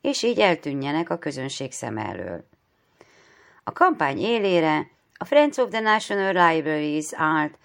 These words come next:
emellett a National Library of Scotland, a Bodleian Library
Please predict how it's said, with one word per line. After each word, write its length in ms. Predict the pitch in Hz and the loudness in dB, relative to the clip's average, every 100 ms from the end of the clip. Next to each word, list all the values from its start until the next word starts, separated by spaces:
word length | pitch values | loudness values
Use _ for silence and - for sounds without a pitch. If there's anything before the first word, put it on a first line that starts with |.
| _ | _
emellett 580 | 277 285 226 202 196 185 | 2 4 6 4 2 -2
a 100 | 196 | -2
National 640 | 240 285 262 240 220 185 | 0 0 -2 0 4 4
Library 340 | 175 175 175 175 | 2 0 -2 -2
of 140 | 180 | -4
Scotland, 720 | - 240 240 226 208 196 208 _ _ _ _ _ _ | -6 -2 0 0 -2 -2 -6 _ _ _ _ _ _
a 100 | - | -4
Bodleian 960 | 190 247 269 247 233 220 202 196 196 185 | 4 8 10 10 6 6 4 4 2 2
Library 540 | 170 170 160 160 165 | 2 0 0 -2 -4